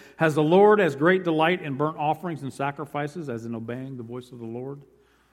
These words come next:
Behold, to obey is better than to sacrifice,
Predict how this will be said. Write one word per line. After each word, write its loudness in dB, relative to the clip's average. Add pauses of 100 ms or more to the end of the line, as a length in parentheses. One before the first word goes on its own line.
(360)
Behold, 2
to -6
obey 0
is -4
better -4
than -6
to -12
sacrifice, -12